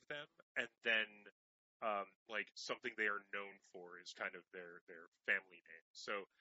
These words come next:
uh, kind of going around, uh, you'll eventually hear about the leader of Everday, the, and the, uh, alchemical mastermind of the city who kind of keeps everything running and is able to somehow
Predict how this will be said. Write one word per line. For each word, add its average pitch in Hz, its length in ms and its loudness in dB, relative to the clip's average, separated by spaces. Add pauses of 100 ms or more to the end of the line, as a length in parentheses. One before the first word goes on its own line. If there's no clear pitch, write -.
(320)
uh, 101 240 2 (400)
kind 147 160 2
of 123 80 -6 (160)
going 156 320 -4
around, 113 720 2 (400)
uh, 107 160 4 (160)
you'll 131 160 2
eventually 135 420 2
hear 120 300 -2
about 107 240 2 (160)
the 98 240 -6
leader 110 400 0
of 101 240 -4
Everday, 95 640 -2
the, 92 240 -16
and 101 160 -2 (320)
the, 95 480 -12
uh, 95 180 -4 (140)
alchemical 117 420 -6 (140)
mastermind 98 640 -2
of 92 160 -12
the 90 80 -16
city 95 480 -10
who 95 80 -20 (500)
kind 123 220 4
of - 80 -20
keeps - 320 -6
everything 110 560 -4
running 98 400 -6 (560)
and 95 160 2 (160)
is 101 160 -8
able 98 320 -4
to 101 80 -12 (160)
somehow 117 480 2